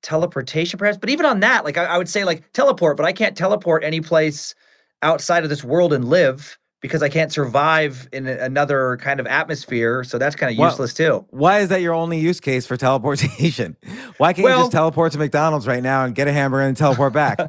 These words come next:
Speaker 1: <laughs> I like to drive. I like, I like, I like to listen to the
Speaker 2: Uh,
Speaker 1: stereo. So then it's, um, I'm speeding something up that I don't necessarily detest, I guess. Uh,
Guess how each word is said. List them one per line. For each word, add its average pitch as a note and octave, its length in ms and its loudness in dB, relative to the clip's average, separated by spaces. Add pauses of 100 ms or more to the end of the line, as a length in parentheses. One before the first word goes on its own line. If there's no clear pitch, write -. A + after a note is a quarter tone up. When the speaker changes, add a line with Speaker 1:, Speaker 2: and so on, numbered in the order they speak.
(120)
Speaker 1:
<laughs> - 100 -6
I C#4+ 120 6
like B3 260 2
to G#3+ 100 -6
drive. A2 500 -2
I D3+ 120 2
like, F#3 240 0
I D#3+ 120 0
like, G3 240 -2
I E3+ 100 0
like F#3+ 180 -2
to F3+ 80 -4
listen F3+ 180 -4
to D#3 100 -4
the - 80 0
Speaker 2:
Uh, C3+ 40 4
Speaker 1:
stereo. G3 580 4 (320)
So - 180 -2
then F#3 160 2
it's, F#3+ 180 -4
um, E3+ 600 0 (220)
I'm D3+ 100 -4
speeding F#3 540 -4
something E3 340 -2
up E3 200 0
that C#3 80 -2
I C3+ 60 2
don't C#3+ 180 -2
necessarily C3+ 720 -2
detest, B2 680 -4
I A#2 80 0
guess. G2+ 360 -4
Uh, G#2+ 500 0